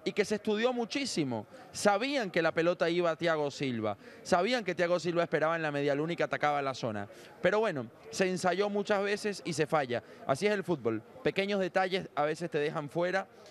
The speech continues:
y creo que hoy sucedió con Venezuela en, en esta Copa América. Se hablaba de, de, de una reacción tardía y que del equipo le, le costó mucho,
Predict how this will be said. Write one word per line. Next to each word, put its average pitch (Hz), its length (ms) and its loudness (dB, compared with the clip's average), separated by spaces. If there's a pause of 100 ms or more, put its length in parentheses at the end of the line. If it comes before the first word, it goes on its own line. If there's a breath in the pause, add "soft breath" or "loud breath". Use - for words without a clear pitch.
(100)
y 143 60 -4
creo 170 200 0
que 160 80 -4
hoy 170 240 -2
sucedió 156 320 -2
con 170 140 -4
Venezuela 147 600 0 (240 loud breath)
en, 131 280 -2
en 151 140 -2
esta 156 180 -2
Copa 147 200 -2
América. 123 480 -2 (260 loud breath)
Se - 140 0
hablaba 185 320 4
de, 170 240 -2 (260)
de, 160 140 2
de 156 80 -2
una 170 160 0
reacción 175 400 -2
tardía 190 640 0
y 156 100 -6
que 147 140 0
del 143 100 0
equipo 165 300 -2
le, 151 300 -2
le 139 140 -2
costó 160 360 0
mucho, 175 520 0